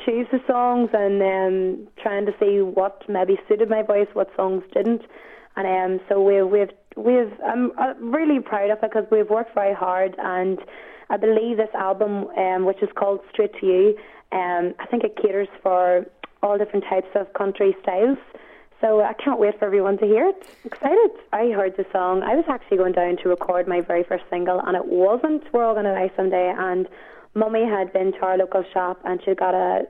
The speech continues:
um, mix C D. And, um, the mix C D, um,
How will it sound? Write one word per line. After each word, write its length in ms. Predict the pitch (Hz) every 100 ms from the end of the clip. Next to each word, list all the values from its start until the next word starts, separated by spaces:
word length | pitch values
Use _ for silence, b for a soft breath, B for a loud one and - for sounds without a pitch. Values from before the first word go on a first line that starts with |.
| -
um, 360 | 185 180 175 185
mix 180 | 190 -
C 100 | 202
D. 260 | 254 311 - _ _ _ _ _ _ - -
And, 140 | 202
um, 360 | 190 190 185 180 B B B B
the 80 | 214
mix 180 | 220 -
C 100 | 214 196
D, 300 | 196 196 -
um, 600 | 190 180 180 180 180